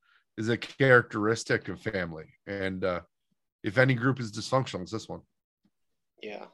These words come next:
Speaker 2: And every time they come together,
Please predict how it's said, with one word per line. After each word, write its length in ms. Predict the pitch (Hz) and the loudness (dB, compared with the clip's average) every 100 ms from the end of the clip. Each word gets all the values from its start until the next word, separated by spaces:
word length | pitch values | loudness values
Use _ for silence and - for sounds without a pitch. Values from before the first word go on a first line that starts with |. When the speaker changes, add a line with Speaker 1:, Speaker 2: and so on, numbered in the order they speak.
| _ _ _ _ - | _ _ _ _ -12
Speaker 2:
And 460 | 110 110 107 101 - - _ _ _ _ _ _ _ - | -8 -6 -8 -10 -16 -20 _ _ _ _ _ _ _ 2
every 280 | 147 151 170 | 6 8 6
time 280 | - 170 | 6 4
they 160 | 160 139 | 6 4
come 340 | - 131 127 | 4 0 2
together, 760 | 120 127 107 123 104 98 95 | 0 2 6 8 8 4 0